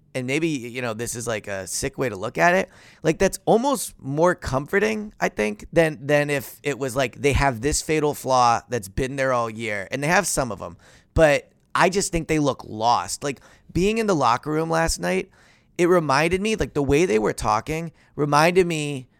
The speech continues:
of, like, when I've covered bad Eagles teams, like, twenty eighteen, twenty nineteen, just, you know,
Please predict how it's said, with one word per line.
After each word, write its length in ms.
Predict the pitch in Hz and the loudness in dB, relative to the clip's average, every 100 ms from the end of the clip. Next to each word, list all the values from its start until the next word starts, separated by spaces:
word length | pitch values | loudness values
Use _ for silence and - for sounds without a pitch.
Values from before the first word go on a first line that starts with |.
| _ - | _ -2
of, 300 | 135 131 120 | 0 0 -2
like, 160 | 131 | -4
when 120 | 113 113 | -4 -4
I've 160 | 131 | -4
covered 380 | - 131 143 110 | -2 0 0 0
bad 260 | 120 147 139 | 4 4 2
Eagles 280 | 87 - | -4 -14
teams, 240 | - - - | -16 -16 -16
like, 100 | 104 | -10
twenty 300 | - 143 143 | -6 -4 -2
eighteen, 380 | 143 107 107 90 | -4 -4 -10 -8
twenty 220 | 131 131 | -8 -4
nineteen, 460 | 131 120 - 98 | -4 -4 -6 -10
just, 180 | 92 123 | -8 -6
you 100 | 135 | -6
know, 260 | 127 120 | -2 -2